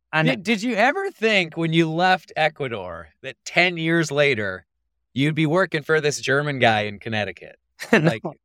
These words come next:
Speaker 1: Not at
Speaker 2: like,
Speaker 1: all.
Speaker 2: yeah, you probably had no idea that it would ever go that route, right?
Speaker 1: No, not at all. Not at all. You know, and I told my wife whenever we were just dating that I had the desire of living in New York or close to New York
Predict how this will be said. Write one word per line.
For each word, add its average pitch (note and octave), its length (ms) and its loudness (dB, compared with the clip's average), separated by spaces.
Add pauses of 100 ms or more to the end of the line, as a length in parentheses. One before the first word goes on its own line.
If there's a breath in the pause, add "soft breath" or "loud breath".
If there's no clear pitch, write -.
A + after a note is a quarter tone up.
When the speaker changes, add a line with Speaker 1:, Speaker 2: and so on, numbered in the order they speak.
(140)
Speaker 1:
Not G3 100 0
at F3+ 120 0
Speaker 2:
like, A3 180 0
Speaker 1:
all. A#3+ 40 -4
Speaker 2:
yeah, C#4 80 0
you C4 100 0
probably C#4 280 0
had F3+ 200 2
no A#3 640 0
idea D#3 580 0
that A2 140 -6
it G#2 60 -10
would G#2+ 120 -10
ever G2 220 -12
go F#2 180 -14
that D2+ 140 -14
route, G#1 160 -20
right? - 260 -20
Speaker 1:
No, F3+ 200 2
not F#3+ 180 2
at F#3 80 2
all. F#3 240 2
Not D#3+ 160 0
at F3+ 80 2
all. E3 140 0
You D3+ 160 -2
know, E3 340 2
and E3+ 140 0
I F#3+ 100 2
told G#3+ 260 0
my F#3+ 160 2
wife D#3 360 2
whenever C#3 500 2
we C3+ 200 0
were C3 380 2 (380 soft breath)
just B2+ 280 2
dating C3+ 440 0
that A#2+ 160 0
I C#3 400 0
had C3+ 300 0 (260)
the D3 80 2
desire E3 720 0
of C3 120 -4
living B2+ 720 0 (560)
in F3+ 160 0
New F#3 80 0
York C#3+ 360 0 (240)
or C#3 100 0
close C#3 320 4
to C#3 100 -6
New B2 80 0
York A#2 320 0